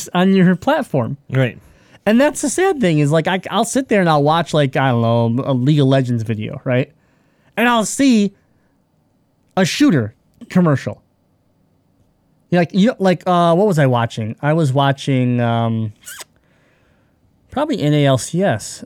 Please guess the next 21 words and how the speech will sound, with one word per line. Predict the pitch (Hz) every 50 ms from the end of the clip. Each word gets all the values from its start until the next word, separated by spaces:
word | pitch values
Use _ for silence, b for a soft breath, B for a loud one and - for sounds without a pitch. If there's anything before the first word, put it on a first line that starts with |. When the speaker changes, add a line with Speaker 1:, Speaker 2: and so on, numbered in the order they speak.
| _ -
Speaker 1:
Um, | - 139 131 127 127 127 123 120 117 117 110 107 _ _ _ _ _ _ _ _ _ _ _ _ _ _ _ _ _ _ _ _ _ _ _ _ _ _ _ _ -
yeah. | - 214 202 - B B B B B B _ -
And | 185 185 185 185 180 175 170 170 165
that | - 156 185 202 180 -
new, | 185 196 214 262 285 277 269 269 262 254 240 233 226 226 - -
the | - 175 185 185
new | 185 190 196 220 247 254 247 226 208 196 190 -
movie | 185 185 220 262 254 190
coming | 139 - 151 135 127 123 117
out | 113 113 113 113 - _
that | - 131 123 127 123 -
has | - - 156 143 135 135 131 123 120 -
Michael | 160 170 165 - 131
Keaton | - - - 220 - 131
in | 127 120
it, | 120 110 -
that | 127 123 120
basically | 160 160 165 147 - 147 135 - 139 135 131
is | 127 120 117
him, | - - 170 160 151 147
like, | 143 139 131 127 -